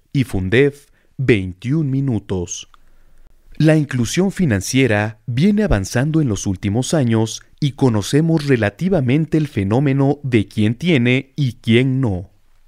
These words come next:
Las encuestas nos empiezan a dar información de cómo se usan los servicios financieros.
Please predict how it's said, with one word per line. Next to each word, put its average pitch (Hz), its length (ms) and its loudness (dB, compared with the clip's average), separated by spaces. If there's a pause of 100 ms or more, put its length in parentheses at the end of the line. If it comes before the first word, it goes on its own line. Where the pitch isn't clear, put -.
(760)
Las 151 320 4
encuestas 151 680 0
nos 131 180 0
empiezan 175 580 -2
a 120 80 0
dar 120 200 0
información 131 960 0
de 110 260 0
cómo 202 340 2
se 110 200 -4
usan 147 420 0
los 123 160 0
servicios 98 500 -2
financieros. 117 760 0